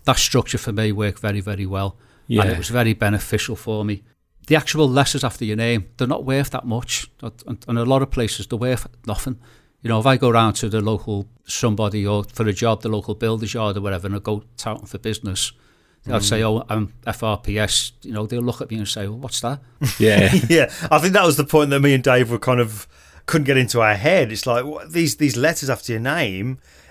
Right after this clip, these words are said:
Speaker 3: is that something that Joe Public would even understand?
Speaker 1: No.
Speaker 3: Or is it not really intended for that? It's more something that it's a personal thing.
Speaker 1: I, th-, I think it's more of a personal thing.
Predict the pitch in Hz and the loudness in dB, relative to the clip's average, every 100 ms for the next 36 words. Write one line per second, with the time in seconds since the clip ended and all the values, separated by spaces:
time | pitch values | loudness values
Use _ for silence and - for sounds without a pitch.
0 | - 165 165 160 143 - 135 131 135 120 | -2 0 2 2 2 0 0 -2 -2 2
1 | 139 139 - 143 147 151 147 151 160 156 | 2 2 -2 -2 -2 2 0 0 -2 -4
2 | 156 - 190 202 110 123 160 185 190 190 | -2 -4 -4 -4 -2 0 4 4 4 2
3 | 180 170 175 170 180 170 151 - 160 147 | 0 0 0 0 0 0 -4 -2 2 2
4 | 104 87 113 120 143 139 120 127 107 120 | 0 -6 -8 -8 -2 -2 -2 -6 -6 -6
5 | 117 - - 123 110 - 98 90 85 - | -4 -8 -2 0 2 -2 -6 -8 -10 0
6 | - - - 220 202 - 170 165 139 - | 0 2 4 4 6 4 6 6 6 8
7 | 143 147 160 147 120 104 98 | 8 6 2 0 0 -2 -2